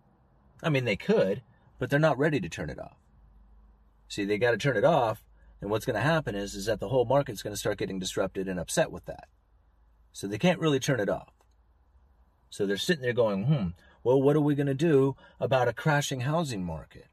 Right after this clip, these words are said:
Well, let's think back to what they already said that they were gonna do. See, they said that they were gonna let inflation run extra hot for extra long during good times,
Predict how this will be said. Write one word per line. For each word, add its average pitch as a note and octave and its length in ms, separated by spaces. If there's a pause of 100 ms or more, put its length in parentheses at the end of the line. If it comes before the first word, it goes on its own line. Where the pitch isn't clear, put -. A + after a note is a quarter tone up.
(880)
Well, B2+ 400 (300)
let's E3 240
think A3 240
back E3+ 240
to D3 80
what C#3 160
they A#2 120
already C#3+ 220
said D#3 300
that F#2+ 100
they F#2 80
were E2 140
gonna C2 180
do. - 280 (2250)
See, A2+ 200
they A#2 160
said A#2 600 (280)
that A#2+ 140
they B2+ 100
were A#2+ 100
gonna B2 140
let A#2 180
inflation A2+ 440
run F#2+ 160
extra A2 320
hot G#2+ 180
for G2 100
extra G2+ 320
long B2 300
during G2+ 240
good G2 220
times, - 500